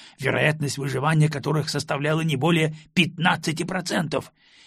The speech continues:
Четыреста пятьдесят человек бойцов и командиров! Вы понимаете, что это целый батальон? Да что там батальон?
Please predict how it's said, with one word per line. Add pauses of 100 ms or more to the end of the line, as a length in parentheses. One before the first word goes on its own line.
(100)
Четыреста
пятьдесят
человек
бойцов
и
командиров! (460)
Вы
понимаете,
что
это
целый
батальон? (360)
Да
что
там
батальон?